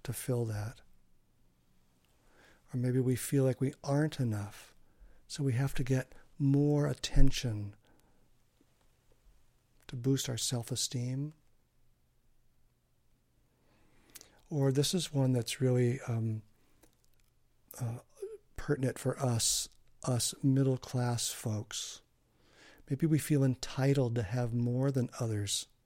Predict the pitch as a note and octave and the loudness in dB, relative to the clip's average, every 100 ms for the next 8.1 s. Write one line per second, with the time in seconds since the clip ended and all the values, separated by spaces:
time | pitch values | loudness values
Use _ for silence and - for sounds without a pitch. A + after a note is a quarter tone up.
0 | _ _ _ - - - - - - B2+ | _ _ _ -20 -20 -20 -20 -20 -6 -2
1 | - C#3 C3 B2+ C3 - - E3 - G3 | 0 2 4 2 0 -2 4 6 6 4
2 | F3+ D3+ D3+ D3 C#3 C3+ - C#3+ C#3 A#2 | 2 0 2 2 2 0 0 2 0 0
3 | C3+ - - C3+ C3+ - B2+ A#2 - - | 0 0 0 -2 -4 0 -2 -2 -6 -10
4 | - A#2+ C#3 C3 E2 - _ _ _ _ | -10 -6 -6 -6 -10 -16 _ _ _ _
5 | - - - - - _ _ _ _ _ | -20 -20 -20 -20 -20 _ _ _ _ _
6 | _ _ _ _ _ - A#2 A#2+ C#3 B2+ | _ _ _ _ _ -14 -12 -8 -4 -4
7 | - - C#3 D3 C#3 A2 G#2 C3 C#3 - | -2 -2 2 2 2 0 -2 -4 -6 -12
8 | - | -20